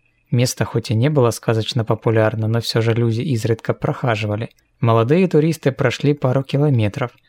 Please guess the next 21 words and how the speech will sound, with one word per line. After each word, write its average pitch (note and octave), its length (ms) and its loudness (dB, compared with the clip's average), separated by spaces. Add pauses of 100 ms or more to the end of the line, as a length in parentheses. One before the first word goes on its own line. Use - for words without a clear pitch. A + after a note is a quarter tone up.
(260)
после - 300 0
чего A#2 320 0
остановились A#2 720 -2
у A2+ 40 0
живописной A2 680 -2
полянки, A#2 640 -2 (260)
с - 100 -16
которой E3+ 360 2
открывался C#3 600 2
чудесный D3 640 0
вид A#2 200 0
на A#2+ 120 2
Днепр. A#2 480 -2 (800)
Местечко A#2+ 580 0
все - 180 -4
без D#3+ 180 2
исключения C3+ 760 0
сочли - 380 -2
более A#2 420 2
чем A2 220 -4
удачным, A2+ 580 -2